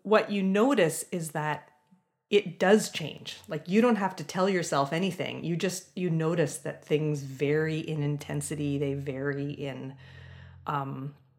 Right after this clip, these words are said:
you know, in sort of, uh, like, gravity or weight. And so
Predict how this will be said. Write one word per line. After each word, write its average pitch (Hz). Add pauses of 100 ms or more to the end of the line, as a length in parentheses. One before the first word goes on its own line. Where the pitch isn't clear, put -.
(800)
you 185
know, 147
in 165
sort 156
of, 139
uh, 139 (120)
like, 147 (180)
gravity 156
or 147
weight. 151 (540)
And 175
so 175